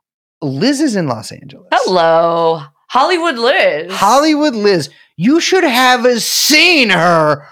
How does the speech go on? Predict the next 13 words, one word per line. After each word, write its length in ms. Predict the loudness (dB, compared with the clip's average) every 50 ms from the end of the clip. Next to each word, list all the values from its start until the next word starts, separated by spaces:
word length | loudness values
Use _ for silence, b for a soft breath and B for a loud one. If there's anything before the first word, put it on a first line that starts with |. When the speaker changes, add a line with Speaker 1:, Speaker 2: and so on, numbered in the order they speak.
| B B B B 0
Speaker 1:
earlier 460 | 0 2 2 2 2 2 2 0 0
today. 460 | -2 0 0 2 2 0 0 -2 -2
Are 120 | 0 0
you 140 | 0 0 -2
familiar, 600 | -2 -4 -2 -2 0 0 0 0 0 0 -2 -4 -8 -18 -20 -20 -20
listeners, 500 | -16 -8 -4 -4 -4 -2 -2 -2 -4 -2
with 220 | -2 -4 -4 -2 -2
Batman? 520 | -2 -2 -2 -2 -4 -6 -4 -4 -6 -8 _ _ _ _ _ _ _ _ _ _ _ _ _ _ _ _ _ _ _ -12
Speaker 2:
What 120 | -12 -10
are 60 | -10
you 40 | -10
talking 220 | -10 -10 -12 -12 -12
about? 280 | -12 -12 -12 -12 -14